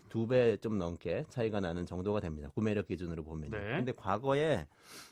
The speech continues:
Speaker 1: 과거 뭐 한 십 년 전, 이십 년 전 생각해보면 삼십 배, 사십 배, 오십 배 차이 나던 이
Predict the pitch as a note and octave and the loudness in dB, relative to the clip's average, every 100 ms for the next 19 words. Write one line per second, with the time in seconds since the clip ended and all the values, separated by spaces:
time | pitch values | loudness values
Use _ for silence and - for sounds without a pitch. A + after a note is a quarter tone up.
0 | _ _ _ _ - A2+ C#3+ C#3+ C3 B2 | _ _ _ _ -2 0 2 2 2 2
1 | A#2+ E3+ E3+ D#3+ C3+ A2+ A2+ A#2 A2 G#2 | 0 -4 -2 0 0 0 0 -2 0 0
2 | G2 G2+ C3 B2+ - A2 G#2 D3 F3 F3 | -2 -4 -4 -4 -4 -4 -2 -2 -2 -4
3 | - E3 G#2 F#2 G2+ G#2 E2+ F#2 - G#2 | -2 -2 0 -4 -2 -2 -2 -4 -4 -4
4 | - C3 B2+ G2 F2+ E2 D#2 - _ - | -4 -4 -2 -2 -2 -6 -8 -16 _ -20
5 | - F#2 F2 E2+ E2 | -10 -6 -4 -6 -8